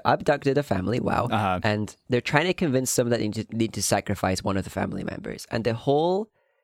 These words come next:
Speaker 1: feel of the show, of this, of the film, is that we in the audience don't know if the cult is just crazy or if they're kind of actually being prophetic.
Speaker 2: Okay.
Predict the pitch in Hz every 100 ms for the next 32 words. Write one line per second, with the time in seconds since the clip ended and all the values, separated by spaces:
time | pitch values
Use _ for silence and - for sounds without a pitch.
0 | _ - - - 208 113 101 90 107 107
1 | 101 - 139 92 80 - 107 110 - -
2 | 104 98 - 117 95 92 90 92 - 90
3 | - - - - 113 143 165 156 135 110
4 | 110 110 104 - - 101 117 143 110 104
5 | 98 95 - 101 104 - 107 101 110 -
6 | 90 - - _ _ _ - 127 - -
7 | - 196 170 95 87 90 _ - 110 113
8 | 110 110 107 - 110 110 113 - 101 -
9 | - 95 92 87 95 90 87 92 - 92
10 | - - - - 190 240 - 220 220